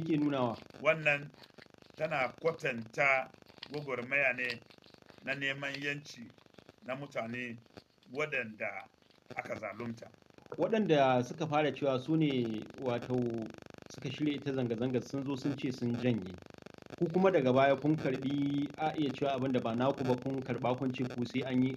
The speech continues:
Speaker 1: kun dage sai an yi wannan zanga-zangar. Anya gwamnati ba za ta zarge ku da wata manufa ta ɓoye ba misali?
Speaker 2: Waɗannan matasa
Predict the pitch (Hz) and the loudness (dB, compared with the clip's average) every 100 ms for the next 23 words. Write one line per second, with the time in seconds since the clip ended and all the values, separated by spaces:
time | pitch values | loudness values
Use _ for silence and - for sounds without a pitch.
0 | - 143 139 143 151 127 123 127 120 127 | -4 -4 2 4 4 2 0 0 0 2
1 | 127 113 110 110 123 120 - - - - | 2 0 -2 -2 -2 -2 -4 -12 -4 4
2 | 170 202 165 156 135 165 185 185 147 160 | 6 10 8 6 4 6 6 6 6 6
3 | 160 139 123 151 151 131 131 147 147 147 | 4 0 2 0 2 2 2 0 0 0
4 | 147 170 139 135 143 143 127 131 127 - | 0 -2 0 0 0 -2 -4 -6 -8 -6
5 | 202 175 170 165 - 165 143 190 196 | -4 -2 -2 -4 -2 -2 0 -2 -2